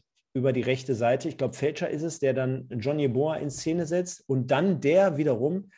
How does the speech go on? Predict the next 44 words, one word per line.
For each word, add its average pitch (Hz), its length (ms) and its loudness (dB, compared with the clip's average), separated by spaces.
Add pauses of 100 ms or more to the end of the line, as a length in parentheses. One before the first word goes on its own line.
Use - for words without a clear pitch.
(200)
den 131 180 2
gut 156 260 2
mitgelaufenen 143 760 0
Boadu 127 420 2
sieht, 247 340 -4 (380)
der 123 160 6
dann 175 220 6
aber 139 220 6
einen 135 120 2
Geniestreich, 135 800 2
äh, 123 220 0
aufzeigt 127 600 0
und 131 180 -6
zwar 135 320 0
den 120 140 0
Ball 127 160 2
einfach 139 280 0
durchlässt, 160 560 0
ne? 175 280 -4
Ken-, 135 280 -4
kennen 139 180 -2
wir 123 80 0
alle. 175 300 0 (260)
So - 140 -4
antäuscht, 165 580 -2
„Ah, 143 260 -4
ich 131 120 -8
nehme 170 240 2
ihn“, 208 160 -2
aber 127 200 -2
nee, 160 360 -2
ich - 240 -12
lass 127 180 0
ihn 127 100 2
durch, 180 360 2
denn 175 340 0 (1000)
er 131 120 0
muss 175 360 2
Kolja 175 300 2
Pusch - 280 -2
im 139 140 -2
Rücken 156 420 -4
erahnt 139 540 -4
haben, 113 400 -4